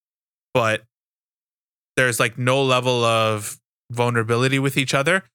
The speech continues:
we're still able to function as, like, workers, as just people.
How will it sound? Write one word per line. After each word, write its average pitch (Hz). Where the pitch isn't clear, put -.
we're 131
still 147
able 131
to 107
function 117
as, 110
like, 107
workers, 113
as 107
just 110
people. -